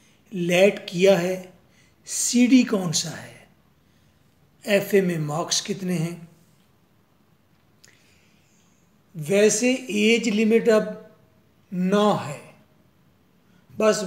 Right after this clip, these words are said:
बंदे की नब्ज़ चलनी चाहिए, Admission हो जाएगा। So anyone alive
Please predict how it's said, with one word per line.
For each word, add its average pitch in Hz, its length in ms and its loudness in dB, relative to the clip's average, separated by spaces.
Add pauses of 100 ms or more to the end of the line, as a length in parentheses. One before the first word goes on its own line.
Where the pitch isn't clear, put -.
(100)
बंदे 196 360 2
की 220 180 -2
नब्ज़ 190 580 2
चलनी 175 380 -4
चाहिए, 139 540 -12 (360)
Admission 214 460 -2
हो 180 140 -6
जाएगा। 139 420 -12 (600)
So - 320 2 (160)
anyone 240 540 4
alive 226 600 4